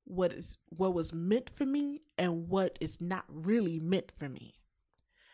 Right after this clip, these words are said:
I always got confused with that. And sometimes I get confused with that even now, but I'm s-,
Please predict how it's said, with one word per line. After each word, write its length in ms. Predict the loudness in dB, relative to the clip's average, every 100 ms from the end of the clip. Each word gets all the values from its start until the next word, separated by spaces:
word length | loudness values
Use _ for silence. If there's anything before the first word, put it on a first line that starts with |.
| -16 -2
I 60 |
always 280 | 2 2 2
got 240 | -4 -6 -6
confused 640 | -10 -8 -6 -4 -6 -6
with 200 | -10 -10
that. 180 | -12 -4
And 140 | -4
sometimes 340 | -2 -4 -2 -2
I 80 |
get 180 | -2 -4
confused 400 | -4 -4 -4 -6
with 80 | -4
that 160 | 0 0
even 260 | 0 -2
now, 360 | -2 -2 -4 -10 _ -6
but 400 | -2 0 -2 -6 _ _ -20 _ _ _ _ -2
I'm 100 | -2
s-, 320 | -4 -10